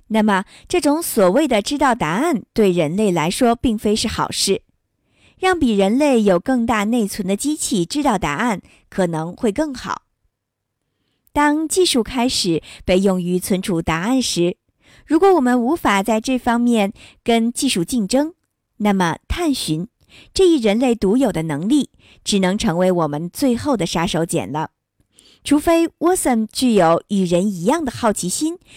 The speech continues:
创造力、发散思维能力、想象力和判断力等，否则他就不能提出原创的、反直觉的和出人意料的问题。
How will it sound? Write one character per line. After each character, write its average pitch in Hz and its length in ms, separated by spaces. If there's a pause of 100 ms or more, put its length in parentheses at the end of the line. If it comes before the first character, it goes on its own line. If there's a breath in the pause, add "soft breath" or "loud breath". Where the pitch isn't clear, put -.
(160 loud breath)
创 214 240
造 208 160
力、 247 240 (300 soft breath)
发 202 260
散 190 220
思 - 180
维 220 160
能 165 260
力、 294 220 (180)
想 - 300
象 208 240
力 214 260
和 - 160
判 190 280
断 156 200
力 151 140
等， - 220 (920)
否 202 240
则 185 260 (280 loud breath)
他 202 160
就 208 100
不 262 220
能 180 200
提 185 160
出 196 220
原 175 260
创 262 300
的、 170 180 (260 soft breath)
反 175 280
直 240 220
觉 185 240
的 220 220 (380 soft breath)
和 180 360
出 220 360
人 190 280
意 254 160
料 277 200
的 151 120
问 151 180
题。 - 260